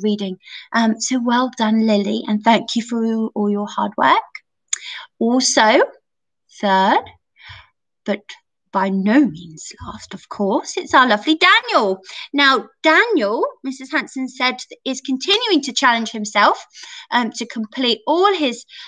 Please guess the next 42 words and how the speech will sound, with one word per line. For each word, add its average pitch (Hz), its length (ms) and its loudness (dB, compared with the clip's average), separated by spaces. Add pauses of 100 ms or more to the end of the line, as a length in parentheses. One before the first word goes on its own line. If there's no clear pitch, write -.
(120)
um, 214 160 0
home 226 300 0
learning 208 340 2
tasks 202 460 -2
each 233 280 -6
week. 190 300 -4
And 208 100 -6
I 208 120 -2
know 226 260 0
Missus 214 260 -8
Hanson, 208 440 -6 (420)
um, 202 320 0 (160)
cannot 330 380 -2 (200)
believe 277 720 4
how 226 200 0
much 220 280 -2
work 214 220 2
she's 220 260 -6
had 220 180 -6
sort 214 180 -10
of 214 40 -10
coming 214 340 -2
through 214 260 -4
from 208 180 -8
you, 208 120 0
Daniel. 202 360 -2
So 226 240 -2 (360)
well 269 280 6
done, 240 260 4 (420)
um, 214 500 -2 (100)
good 240 180 -4
job, 202 260 -2 (120)
and 208 140 -6
keep 208 220 -8
it 370 160 2
up. - 280 -6 (1160)
Moving 277 360 4
on 214 200 4
to 262 120 -4
our 277 100 2
lovely 226 280 -2
Holly 359 440 4